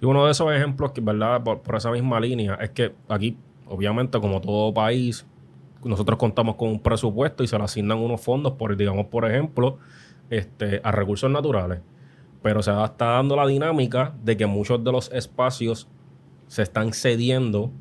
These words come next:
o se están privatizando y están ocurriendo invasiones en donde se destruyen mangles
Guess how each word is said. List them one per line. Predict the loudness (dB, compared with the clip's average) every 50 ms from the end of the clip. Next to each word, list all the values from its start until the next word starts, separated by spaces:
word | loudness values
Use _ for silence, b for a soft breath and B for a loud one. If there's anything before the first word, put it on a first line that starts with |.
| -12 -4
o | -2 -2 0
se | 0
están | -2 -2 -2 -4 -4 -2
privatizando | -2 0 2 2 2 0 -2 -2 -2 -2 -2 0 0 0
y | 0
están | 0 -2 -4 -4 -2
ocurriendo | -2 -2 -4 -4 -4 -2 -2 -2 -2 -2 -2 -2
invasiones | -2 -2 -4 -4 -6 -6 -6 -4 -4 -2 0 -2
en | -2 -2
donde | -2 -4 -4 -4
se | -2 -4
destruyen | -4 -4 -6 -6 -4 -2 -2 -2 -2 0
mangles | 0 0 0 0 0 0 -2 -2 -2 -4 -6 -10